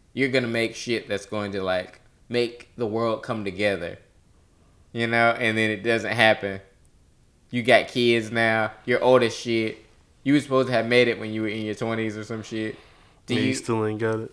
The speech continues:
Speaker 1: Yeah, do you, like, try to find the music or try to find it still?
Speaker 2: Bruh.
Speaker 1: Or what?
Speaker 2: In the movie, yes, they're gonna try and make 'em find it again.
Speaker 1: Yeah,
Speaker 2: Of
Speaker 1: yeah.
Speaker 2: course.
Speaker 1: And they'll go back in time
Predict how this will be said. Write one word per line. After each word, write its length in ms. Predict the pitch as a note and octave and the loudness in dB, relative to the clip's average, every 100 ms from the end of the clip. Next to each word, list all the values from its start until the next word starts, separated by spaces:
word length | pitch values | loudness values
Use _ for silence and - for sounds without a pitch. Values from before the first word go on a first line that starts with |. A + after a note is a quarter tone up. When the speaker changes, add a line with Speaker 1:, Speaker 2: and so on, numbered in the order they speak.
| - | -2
Speaker 1:
Yeah, 240 | C3+ B2 | 2 4
do 120 | A2 | 2
you, 240 | B2 B2 C3 | 0 2 4
like, 260 | B2 A#2+ | 6 4
try 180 | - B2+ | 4 2
to 60 | A#2+ | 4
find 400 | - B2 B2+ A#2+ | 4 6 6 2
the 40 | |
music 360 | A2+ B2 C3+ C3 | -2 -2 -2 -2
or 100 | B2+ | -4
try 180 | A2+ B2 | 2 2
to 60 | A#2 | 2
find 380 | - B2 B2+ | 0 0 0
it 180 | B2 B2+ | -2 -6
still? 460 | - C3+ C3+ C3+ C3 | -6 -2 0 0 -2
Speaker 2:
Bruh. 500 | G2+ A2+ G#2 G2 G2 | -6 -10 -6 -6 -6
Speaker 1:
Or 120 | A2+ | -4
what? 420 | A#2 B2+ A2+ A2+ | 0 2 0 -2
Speaker 2:
In 200 | B2 C3 | 0 2
the 60 | B2+ | 4
movie, 300 | B2 B2 A#2 | 2 2 2
yes, 200 | A2+ A2 | 2 0
they're 120 | A2 | 0
gonna 180 | G#2+ G#2+ | -2 -4
try 180 | G2+ A2 | -2 -2
and 100 | G#2 | -2
make 140 | G#2 | -4
'em 60 | G2+ | -6
find 280 | - G#2+ G2+ G2+ | -4 -4 -2 -6
it 40 | G2+ | -6
again. 280 | G2+ G2+ G#2 | -6 -8 -2
Speaker 1:
Yeah, 160 | A#2+ | 0
Speaker 2:
Of 140 | G2+ G2 | 0 0
Speaker 1:
yeah. 60 | |
Speaker 2:
course. 400 | G#2+ G#2+ G#2+ - | 0 0 -2 -4
Speaker 1:
And 120 | B2+ D3 | -2 0
they'll 120 | D3+ | 0
go 140 | C#3 | 2
back 220 | C#3 B2 | 4 4
in 80 | A#2 | 2
time 480 | A2+ G#2+ G2+ G#2 G#2 | -4 -4 -4 -8 -14